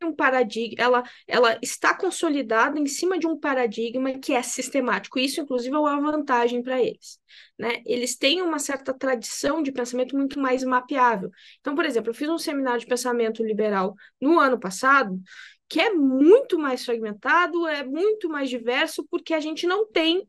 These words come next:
um autor que consiga dar conta de todos os elementos liberais, libertários e conservadores. Agora, eles têm. A questão é,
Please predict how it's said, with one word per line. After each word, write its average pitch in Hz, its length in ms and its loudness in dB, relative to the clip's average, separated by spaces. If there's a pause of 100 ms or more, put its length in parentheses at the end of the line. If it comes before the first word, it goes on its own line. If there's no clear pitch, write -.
um 508 280 4
autor 285 520 4
que - 140 -16
consiga 349 460 -2
dar 277 180 0
conta 349 320 0
de 285 240 -6
todos 381 540 4
os 247 40 -2
elementos 262 440 4
liberais, 233 340 4
libertários 233 440 -2
e 214 40 -14
conservadores. 233 720 -6 (320)
Agora, 269 320 4
eles 277 280 0
têm. - 240 -8 (420)
A - 160 0
questão - 500 4
é, 190 220 0